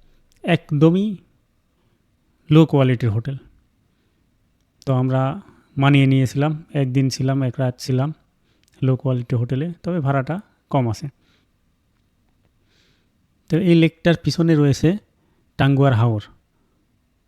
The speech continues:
আপনারা দেখতে পাচ্ছেন যে লেকের পিছনে কয়লা বোঝাই করে রাখা হয়েছে, তার পিছনেই হচ্ছে টাঙ্গুয়ার হাওর। এখানে অনেকগুলা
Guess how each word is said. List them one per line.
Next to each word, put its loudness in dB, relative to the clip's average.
আপনারা -2
দেখতে -4
পাচ্ছেন -2
যে 0
লেকের 2
পিছনে 0
কয়লা 4
বোঝাই 4
করে 0
রাখা 0
হয়েছে, -2
তার 0
পিছনেই 0
হচ্ছে -6
টাঙ্গুয়ার 0
হাওর। -4
এখানে 0
অনেকগুলা 0